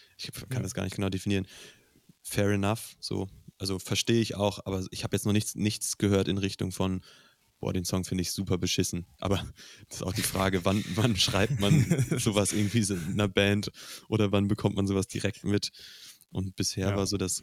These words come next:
Speaker 1: das restliche Feedback eigentlich ganz gut. Also, äh, ich hab so das Gefühl, dass es,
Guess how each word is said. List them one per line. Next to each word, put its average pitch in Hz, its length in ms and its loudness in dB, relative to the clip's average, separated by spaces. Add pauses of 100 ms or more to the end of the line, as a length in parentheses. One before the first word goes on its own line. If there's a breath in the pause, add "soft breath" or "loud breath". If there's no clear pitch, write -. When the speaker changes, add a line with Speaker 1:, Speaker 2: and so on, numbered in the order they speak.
(120)
Speaker 1:
das - 200 -8
restliche 113 360 -4
Feedback 120 500 -6
eigentlich 110 220 -8
ganz - 260 -6
gut. 117 280 -2 (460)
Also, 95 320 -2 (1120)
äh, 98 260 -2 (160)
ich - 120 -10
hab 104 100 -6
so - 80 -4
das 98 140 -2
Gefühl, 104 340 -4
dass 98 180 -6
es, - 240 -6